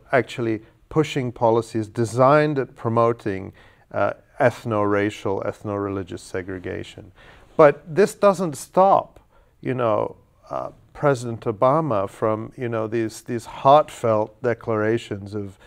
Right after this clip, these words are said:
the values he shares with Israel. And, and I find that to be a particularly tragic and cruel irony, given that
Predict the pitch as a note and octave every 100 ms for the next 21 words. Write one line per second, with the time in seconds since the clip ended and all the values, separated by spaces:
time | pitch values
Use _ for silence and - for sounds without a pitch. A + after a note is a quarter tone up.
0 | - _ - A2 A2+ A2+ B2 A2 G2+ -
1 | G2 - G#2 G2+ G#2+ G#2+ A#2 G2+ F2+ F2+
2 | - _ - - - C3 C3+ D3+ - E3
3 | E3+ A3 - F#3 D#3 D3 C#3+ - C3 C3+
4 | B2+ B2+ - D#3+ - B2+ - - D#3 D3+
5 | C#3 A2+ - _ _ - _ _ _ -
6 | B2 - - G#3 G#3+ A3+ D3 - A2 G#2+
7 | G#2 G#2 G#2+ A2+ A#2+ B2+ A2+ G#2+ G#2+ A2